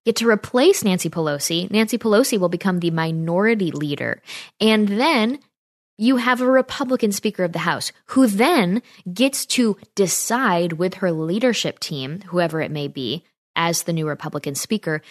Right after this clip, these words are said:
they will decide who leads every single committee, which Republican will be put in charge of every single committee, from the stuff having to do with health and covid,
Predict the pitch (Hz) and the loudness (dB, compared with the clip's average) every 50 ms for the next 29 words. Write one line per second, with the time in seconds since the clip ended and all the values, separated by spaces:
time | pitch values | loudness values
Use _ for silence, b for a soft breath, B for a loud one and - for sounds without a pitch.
0 | B B B - 170 196 233 277 302 277 220 202 190 - 190 180 175 175 165 - | B B B -2 2 2 4 4 2 2 2 2 2 2 0 0 0 -2 -4 -6
1 | - 240 240 233 226 220 208 180 - - - 240 269 269 254 262 285 285 277 - | -4 -4 -2 0 0 0 0 -2 -4 -2 2 2 2 2 2 2 0 2 2 0
2 | - - 277 247 240 233 233 220 226 - - 202 180 196 208 190 - - - - | -2 -2 0 2 4 4 4 4 4 2 0 0 2 4 2 2 0 -2 -8 -14
3 | _ _ _ _ _ _ b b b b 196 254 302 - - - 294 269 - - | _ _ _ _ _ _ b b b b 2 2 2 4 2 2 2 2 2 2
4 | 254 233 214 202 - - 165 165 165 170 170 175 170 - - 247 - - 196 180 | 2 4 4 2 2 0 -2 0 0 0 2 0 -2 0 -2 -2 -2 0 -2 0
5 | - 202 202 175 185 170 - _ 262 285 262 - 285 285 - - 233 220 214 208 | 2 2 2 2 0 -4 0 _ 2 2 2 2 2 0 2 2 2 2 2 2
6 | - 214 190 180 165 - - - _ _ _ _ _ _ _ _ _ _ _ _ | 2 0 0 0 0 -2 -6 -10 _ _ _ _ _ _ _ _ _ _ _ _
7 | _ _ _ _ _ _ - 202 190 185 180 165 175 190 190 175 - - 190 170 | _ _ _ _ _ _ 0 2 2 2 2 2 2 2 2 2 2 0 0 -2
8 | - 165 170 165 165 165 - - 151 175 160 156 147 - - 170 160 - - 147 | 0 -2 0 0 0 -2 -2 0 2 2 2 2 0 0 -2 -2 -2 -2 -4 -8
9 | 135 - - 196 208 233 254 285 302 294 | -8 -2 0 2 2 4 4 4 2 2